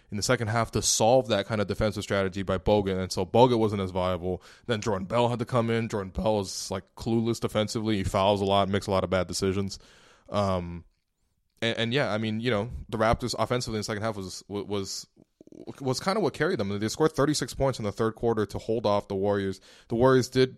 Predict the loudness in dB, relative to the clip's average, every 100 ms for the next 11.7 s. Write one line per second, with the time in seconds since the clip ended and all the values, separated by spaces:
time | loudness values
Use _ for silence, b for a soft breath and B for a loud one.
0 | -12 -2 0 2 2 2 0 0 2 2
1 | -2 b b -4 -2 -2 0 0 0 0
2 | 0 0 0 0 0 -2 0 0 -2 -6
3 | -4 0 0 0 -4 -4 -4 -2 0 -2
4 | -2 -2 -2 -4 -4 -2 -4 -2 0 0
5 | 0 -4 B B B B B B 0 2
6 | 4 4 2 -2 0 2 2 0 -4 -6
7 | -6 -2 -2 -4 -10 -8 2 4 4 4
8 | 2 2 -2 -2 2 4 4 0 -2 -2
9 | -4 -6 -6 -6 -6 -4 -4 -4 -8 -8
10 | -4 -2 -2 -4 -12 b b b b b
11 | b b 0 2 0 -2 -8